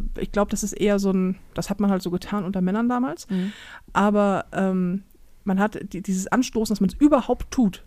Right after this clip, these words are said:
Speaker 1: kommt aus dem Mittelalter. Und zwar wurden da ja sehr, sehr gerne mal Feinde vergiftet.
Speaker 2: Mhm.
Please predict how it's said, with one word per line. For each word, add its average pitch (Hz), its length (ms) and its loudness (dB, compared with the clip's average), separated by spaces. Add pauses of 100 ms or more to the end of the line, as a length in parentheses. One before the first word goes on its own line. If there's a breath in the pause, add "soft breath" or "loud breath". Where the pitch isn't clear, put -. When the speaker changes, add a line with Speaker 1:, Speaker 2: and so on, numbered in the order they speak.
(180)
Speaker 1:
kommt 233 380 2
aus 208 220 0
dem 202 220 4
Mittelalter. 202 520 -4 (1000)
Und 202 160 0
zwar 190 300 0
wurden 202 240 0
da 190 180 2
ja 214 220 2
sehr, 196 320 2
sehr 202 160 0
gerne 208 240 0
mal 180 160 0
Feinde 220 340 0
vergiftet. - 580 -6
Speaker 2:
Mhm. 214 260 0